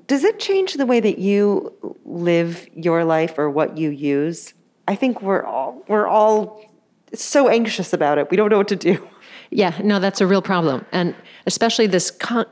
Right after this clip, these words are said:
Speaker 2: complete contradiction. I have been taught that I, as an individual, am responsible for sa-,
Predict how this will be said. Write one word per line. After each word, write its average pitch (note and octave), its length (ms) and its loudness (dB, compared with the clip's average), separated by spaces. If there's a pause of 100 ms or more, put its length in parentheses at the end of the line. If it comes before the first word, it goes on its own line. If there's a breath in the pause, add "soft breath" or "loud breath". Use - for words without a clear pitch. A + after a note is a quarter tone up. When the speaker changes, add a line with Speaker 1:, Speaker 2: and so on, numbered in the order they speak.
(160)
Speaker 2:
complete C4+ 380 0
contradiction. G3+ 680 0 (600 loud breath)
I F#3 160 0
have A3+ 180 2
been C4 140 2
taught F3 440 0
that F#3 180 0
I, E3+ 160 2
as G3 120 2
an G3 80 4
individual, E3+ 560 2
am D#3 140 -2
responsible D#3+ 500 -2
for F3 140 -6
sa-, F3+ 240 0